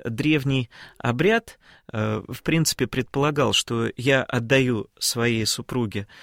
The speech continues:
свой перстень, э, и тем самым отдаю власть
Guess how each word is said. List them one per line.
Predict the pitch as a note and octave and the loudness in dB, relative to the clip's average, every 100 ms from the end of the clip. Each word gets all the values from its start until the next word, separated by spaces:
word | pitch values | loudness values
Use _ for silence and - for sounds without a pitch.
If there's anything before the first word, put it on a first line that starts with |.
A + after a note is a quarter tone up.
| - | -10
свой | - F3 G#3+ | -4 0 0
перстень, | G#3 A2+ G2 - - G#2 _ _ _ _ _ _ - | 2 0 0 -2 -6 -14 _ _ _ _ _ _ -12
э, | G#2 G#2 G#2 G#2+ | -4 -2 2 0
и | - A#2+ | 0 -2
тем | C#3 C#3 | 0 0
самым | - D3 A#2 | 0 0 0
отдаю | A2+ G#2 B2 A#2+ | 0 2 2 2
власть | A2+ B2+ A2+ - | 2 2 2 -2